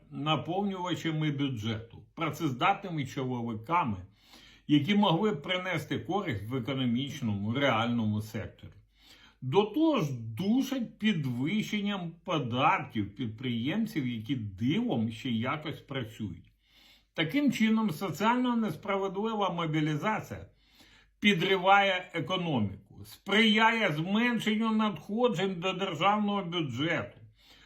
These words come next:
формує тіньовий заробіток у тих, хто працює в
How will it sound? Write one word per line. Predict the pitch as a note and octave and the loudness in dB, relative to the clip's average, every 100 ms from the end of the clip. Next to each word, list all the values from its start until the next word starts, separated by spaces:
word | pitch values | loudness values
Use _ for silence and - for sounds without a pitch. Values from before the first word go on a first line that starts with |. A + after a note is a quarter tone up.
| _ - | _ -4
формує | G3 F#3+ G3 B3 B3 A3 | -2 0 0 2 2 2
тіньовий | D#3 G#3+ G#3+ A3+ A3 A#3 | 0 0 2 0 0 0
заробіток | F3+ A#2+ E3 G#3+ G#3 F#3+ C#3+ A#2 A2 G#2+ - _ | 0 4 6 6 6 0 0 -4 -4 -8 -8 _
у | F#3 E3 | -4 -4
тих, | D#3+ G3+ | -2 -4
хто | A3 - F#3+ | -4 -4 -4
працює | C#3+ E3 D#3+ - E3 F#3 | -4 -2 -4 -4 -8 -4
в | E3+ | -4